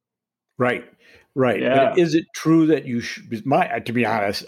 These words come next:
Speaker 1: my urine never goes clear. So does that,
Speaker 2: Yeah.
Speaker 1: is that
Speaker 2: I don't think it needs to
Speaker 1: okay?
Speaker 2: be that, it, it's,
Speaker 1: Ah.
Speaker 2: it's fine if it's not, not,
Speaker 1: Okay.
Speaker 2: uh, super clear. I'd say,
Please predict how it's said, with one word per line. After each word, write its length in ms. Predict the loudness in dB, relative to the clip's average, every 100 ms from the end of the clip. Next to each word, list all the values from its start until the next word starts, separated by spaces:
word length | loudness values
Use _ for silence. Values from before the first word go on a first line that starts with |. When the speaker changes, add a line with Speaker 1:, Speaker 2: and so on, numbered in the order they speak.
| -8
Speaker 1:
my 160 | -2 0
urine 440 | 0 2 2 2
never 240 | 2 2 0
goes 280 | -2 -4
clear. 400 | -8 -6 -4 -4
So 160 | -4 -4
does 160 | -2 0
that, 180 | 0 2
Speaker 2:
Yeah. 320 | 2 2 -2 -6 -18
Speaker 1:
is 60 | -4
that 160 | -2 0
Speaker 2:
I 60 | 2
don't 140 | 2
think 140 | 2 2
it 60 |
needs 220 | 4 4 4
to 60 |
Speaker 1:
okay? 40 | 2
Speaker 2:
be 80 | 0
that, 240 | 0 0 -4 -18 _
it, 200 | -6 -2
it's, 140 | 0 0
Speaker 1:
Ah. 140 | -2 -10 -20 -14 -2
Speaker 2:
it's 220 | -2 0
fine 260 | 0 0
if 120 | 0 -2
it's 160 | -4
not, 280 | -2 0 -2 -8 -4
not, 260 | -2 -2
Speaker 1:
Okay. 220 | -4 -6 -8 -20 -20 _ -2
Speaker 2:
uh, 400 | 0 2 0 -2 -8 -18 _ _ _ _ -12
super 320 | -4 -4 -4
clear. 420 | -4 -2 0 0
I'd 220 | -2 -4
say, 440 | 0 0 2 -2